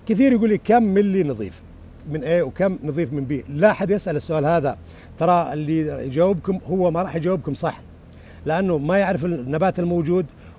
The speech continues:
ولا يعرف الخزان سعته كم، لذلك لا، ولا عمر النبات حتى كم،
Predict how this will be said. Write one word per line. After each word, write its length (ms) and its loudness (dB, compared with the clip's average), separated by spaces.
ولا 180 2
يعرف 320 2
الخزان 420 0
سعته 380 -2
كم، 260 0
لذلك 400 2
لا، 120 -2
ولا 220 2
عمر 180 0
النبات 340 2
حتى 300 -6
كم، 180 -10